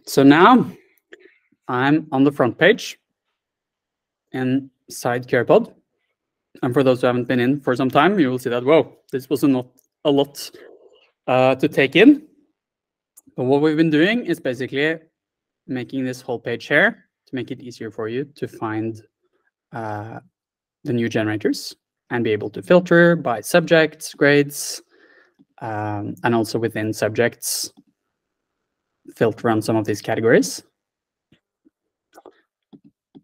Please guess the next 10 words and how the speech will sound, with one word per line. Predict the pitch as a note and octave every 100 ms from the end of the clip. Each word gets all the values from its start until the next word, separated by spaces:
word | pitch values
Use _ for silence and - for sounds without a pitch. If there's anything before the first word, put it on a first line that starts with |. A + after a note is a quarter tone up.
| _ -
And | - -
I'll | - - -
clear | - -
the | - _
filter. | C#3+ C#3+ - - D3+ D3+ D#3 _ _ _ _ _ _ - _
Whoop. | D#4+ F4+ - - _ _ _ _ _ _ -
Also, | C#3+ C3+ E3 E3+ G#3 -
we | D3 C3+
added | A#2+ A#2+ A#2
in | A#2 B2 B2 -